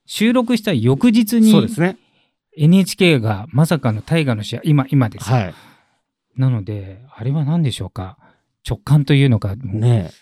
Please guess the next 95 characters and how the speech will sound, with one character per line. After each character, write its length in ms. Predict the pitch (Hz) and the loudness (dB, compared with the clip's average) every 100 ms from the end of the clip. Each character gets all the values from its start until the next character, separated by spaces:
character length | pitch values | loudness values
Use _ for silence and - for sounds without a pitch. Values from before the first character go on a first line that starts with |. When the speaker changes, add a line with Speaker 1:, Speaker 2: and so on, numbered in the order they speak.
| _ | _
Speaker 1:
神 300 | - 120 131 | -6 0 2
が 120 | 127 117 | 2 0
か 120 | 120 | -4
っ 40 | |
て 200 | - 107 | -6 -14
た 160 | - 92 - _ _ | -14 -20 -20 _ _
Speaker 2:
だ 80 | 190 | -10
っ 20 | |
て 120 | 202 139 | -8 -10
そ 180 | - | -4
れ、 200 | 185 202 | 0 2
Speaker 1:
話 280 | 202 202 190 | 4 4 0
で 100 | 107 | -6
す 100 | - | -6
よ。 60 | 202 | -4
Speaker 2:
リ 60 | |
ス 160 | 254 220 | -4 -2
ナ 160 | 175 147 | 0 2
ー 40 | |
の 100 | 127 | 0
方 320 | - - 107 | -4 -6 -4
が、 380 | 113 113 98 73 | -2 -2 -2 -4
Speaker 1:
う 40 | 120 | -6
ん。 120 | 104 | -6
Speaker 2:
Twitter 640 | 123 - 214 - - 247 | -8 -8 -10 -10 -6 -6
か 160 | 240 240 | -4 -4
な？ 440 | 240 208 120 90 135 | -2 0 -2 -4 -4
Speaker 1:
う 40 | |
ん。 180 | 110 104 | -4 -2
Speaker 2:
何 300 | 147 220 220 | -2 0 0
か 140 | 139 | 0
で 160 | 113 104 | 0 0
コ 160 | - 123 | -2 0
メ 120 | 160 | 2
ン 60 | |
ト 100 | 160 | 2
さ 140 | 147 147 | 0 -2
れ 60 | |
て 100 | 139 | 0
ま 100 | 143 | 0
し 80 | 147 | -2
た 60 | 82 | -6
も 100 | 78 | -10
ん 80 | 85 | -6
ね。 100 | 95 | 0
Speaker 1:
う 40 | |
ん 20 | |
う 40 | 147 | 2
ん 40 | |
う 40 | 127 | 2
ん 40 | |
う 60 | 135 | 0
ん。 520 | 104 110 98 101 87 _ _ | -2 -6 -6 -10 -12 _ _
Speaker 2:
「あ 120 | 123 | 0
の 100 | 202 | 0
二 220 | 220 190 | 2 0
人 80 | 175 | 0
は 60 | 135 | 0
知 160 | - | -4
っ 20 | |
て 140 | - 226 | -2 2
た 100 | 180 | 2
の 80 | 110 | 0
か」 140 | 87 | -6
っ 40 | |
て 140 | - 139 | -2 4
い 40 | |
う 40 | 151 | 6
ね。 180 | 139 123 | 6 4
Speaker 1:
う 20 | |
ん、 40 | |
そ 140 | 123 139 | 4 2
う 40 | |
そ 100 | 123 | 2
う。 40 | 107 | 2
内 220 | 147 180 | 2 0
部 120 | 175 | -2
情 160 | 185 160 | -4 -2
報 60 | |
漏 140 | 123 156 | 0 0
れ 80 | 151 | 0
た 120 | 110 | -4
の 80 | 104 | -4
か 100 | 107 | -2
っ 20 | |
て 40 | 131 | 2
い 20 | |
う。 40 | |
Speaker 2:
う 40 | 135 | 4
ん。 300 | 117 98 - | 2 -2 -6
Speaker 1:
あ 80 | 139 | -4
の、 100 | 131 | -4
完 340 | - 208 240 | 0 2 4
全 280 | 226 233 226 | 4 2 2
な 320 | 220 214 196 | 2 0 -2